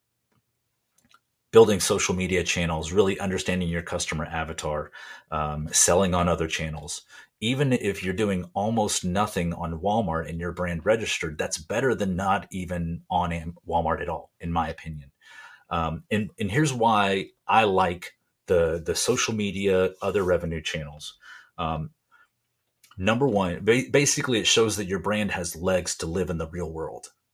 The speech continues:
Uh, and what I mean by that is, is you can build a brand to sell on Amazon,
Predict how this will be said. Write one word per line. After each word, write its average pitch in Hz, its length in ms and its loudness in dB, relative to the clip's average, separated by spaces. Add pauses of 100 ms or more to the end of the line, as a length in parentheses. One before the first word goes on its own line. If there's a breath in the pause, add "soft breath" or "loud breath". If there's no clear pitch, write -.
(140)
Uh, 80 300 -4
and 92 200 -4
what 107 120 4
I 98 60 4
mean 127 180 2
by 107 100 4
that 87 220 -2
is, 82 160 -6
is 90 280 -4 (2000 loud breath)
you 117 220 -4
can 110 200 0
build 101 260 2
a 92 60 0
brand 90 540 -4 (200 loud breath)
to 90 120 -4
sell 98 280 2
on 85 160 -2
Amazon, 107 500 -4